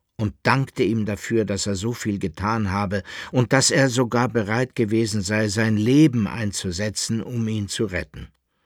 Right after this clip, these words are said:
„An das Gott erbarmen, was ist da groß zu danken?“, meinte der Brauser verlegen und verwirrt. „Ihr wisst, wie ich euch zugetan bin. Euch zuliebe würde ich auch Kettensklave werden.“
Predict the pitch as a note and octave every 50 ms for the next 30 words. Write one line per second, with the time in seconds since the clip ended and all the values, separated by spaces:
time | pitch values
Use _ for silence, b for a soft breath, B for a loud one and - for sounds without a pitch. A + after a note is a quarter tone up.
0 | _ _ _ _ _ _ _ _ _ _ - - - - F#2+ E2+ G#2+ F2+ - -
1 | - G#2+ A2 G2+ - A2+ G#2 G2 G#2 G#2 A#2 C3+ C3+ C3 A#2+ A2 A#2 - - C3
2 | B2 - B2+ A#2 G#2+ F#2+ G#2+ A#2 C#3+ D3 - - B2 G#2+ F2+ - - B2+ F3+ A#3+
3 | - - C#3+ A2 F#2 B B B B B B B G2+ G2 G2 G2 F2 G2+ F2 G2+
4 | G2 F2 F#2 F2 F#2 G2 F#2+ F#2 F#2 G2 F2 - - A2 F#2+ F#2 G2+ G#2 G2 D#2+
5 | F#2 F2 E2 D#2 - - - F#2 D2+ F2 F2+ D#2+ C#2 - - B B B B B
6 | B B - D3 D#3 D3+ F3 G3+ G3+ - - - - C3+ C#3 B2+ A#2 A#2+ - C3+
7 | A#2+ B2 - - - - G3+ G3+ F#3+ D#3 A2 - - F2+ F#2 F2+ D#2+ D2 D#2+ D2
8 | C2+ C2 B1 b b b b b b b b b - A#2+ C3+ E3+ F#3+ F#3 - -
9 | - - D#3+ D3+ C#3+ D#3+ F3 F3+ E3 E3 D3 C#3 D3+ D3 C#3 C#3+ B2+ C3+ B2+ -
10 | G#2 B2+ B2+ - - - - - G3 - - F#3+ C#3+ A#2 - - G#2+ G#2 F#2+ G2
11 | G2 F2 E2+ G2 F2+ D#2 F2+ F#2 F2 C#2+ C#2 C#2 C2 C2